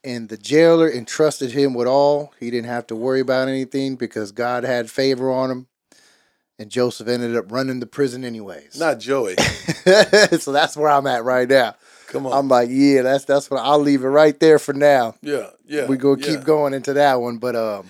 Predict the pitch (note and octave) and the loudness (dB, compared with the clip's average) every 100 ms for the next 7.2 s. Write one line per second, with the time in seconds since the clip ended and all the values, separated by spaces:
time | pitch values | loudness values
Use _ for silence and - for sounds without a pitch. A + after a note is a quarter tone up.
0 | - A3 A3+ F#3 C#3+ D3 B3 B3+ F#3 D3 | -6 4 6 6 4 4 8 8 6 2
1 | - D#3 A3 A#3+ G3 E3+ - - - B3+ | 0 2 4 6 6 4 2 -4 4 6
2 | A#3+ C#3+ - B2 A2+ A#2 B2+ A#2 A#2 B2 | 6 4 2 -2 -2 2 4 4 2 -2
3 | B2 A2+ F#2 - - - D3 D3+ A2+ G#2 | -2 -4 -6 -16 -14 -2 0 2 0 -4
4 | F#2 - F#3 - D#3+ C3 - _ - A#2 | -2 4 4 2 0 0 -2 _ -12 -10
5 | G#2+ C3 - A#2 A2+ - C#3 C3 A#2+ A#2 | -10 -14 -8 -4 -4 -4 -2 -2 -2 -4
6 | C3+ C#3 A#2+ G2 G2+ A2 A3 C#3 G#2+ C3+ | 0 0 0 -6 -8 -4 0 0 -2 -4
7 | F#3 B2+ | -2 -2